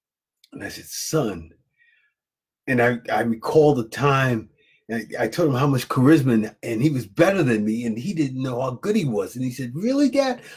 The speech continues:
I said, "Yes, you don't know how good you really are." I reminded him of the time when he came to a picnic.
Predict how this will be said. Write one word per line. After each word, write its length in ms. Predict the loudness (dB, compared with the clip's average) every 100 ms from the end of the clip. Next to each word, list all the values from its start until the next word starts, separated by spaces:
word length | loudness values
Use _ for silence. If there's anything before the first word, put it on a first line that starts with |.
| -18
I 20 | -14
said, 200 | -12 -12 -6
"Yes, 420 | -2 -2 -6 -18 _ _ -6
you 320 | 2 4 4
don't 340 | 2 0 0 -4
know 180 | -6
how 260 | -6 -10 -12 _
good 260 | 0 0 0
you 140 | -6 -4
really 400 | -2 -2 -2 -6
are." 280 | -8 -12 -16 _ _ _ _ _ _ _ _ _ _ _ _ -8
I 120 | -4 4
reminded 420 | 6 6 6 6
him 60 | 4
of 60 |
the 100 | 0
time 440 | -6 -8 -2 -2 -2
when 80 |
he 80 | -4
came 340 | -6 -4 -2 -4
to 160 | -6
a 220 | -10 -12 -20
picnic. 480 | -10 -8 -8 -10